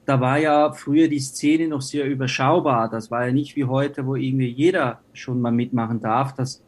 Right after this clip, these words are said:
man musste sich da auch über die Events, ne, man ging in den Plattenladen, da gab's einen Flyer, dann wusste man, ah, okay, diesen Samstag ist dort irgendein Rave, also geht man hin.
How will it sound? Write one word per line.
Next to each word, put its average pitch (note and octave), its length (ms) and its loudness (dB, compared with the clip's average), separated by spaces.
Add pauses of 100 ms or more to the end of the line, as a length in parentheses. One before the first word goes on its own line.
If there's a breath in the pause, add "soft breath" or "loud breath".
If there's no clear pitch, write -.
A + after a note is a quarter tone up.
(100)
man C3 240 2
musste D3 240 4
sich C3+ 200 -2
da C3+ 160 -2
auch C3+ 180 -2
über C3 180 -2
die C3 180 2
Events, C3+ 380 2
ne, C#3+ 100 2
man C3+ 140 0
ging C#3 140 -4
in C#3+ 80 -2
den C3 80 -4
Plattenladen, B2+ 720 -2
da C3 60 0
gab's C3 280 -4
einen C3+ 100 -4
Flyer, C3+ 540 0
dann B2+ 180 -2
wusste C3+ 240 -4
man, B2 80 -4
ah, - 220 -10
okay, - 260 -6
diesen C#3 220 2
Samstag C3+ 440 2
ist C3 160 -4
dort C#3 280 0
irgendein C#3 360 2
Rave, C#3 440 0
also C3 240 -10
geht C3+ 180 -6
man C3 160 -2
hin. D3 360 0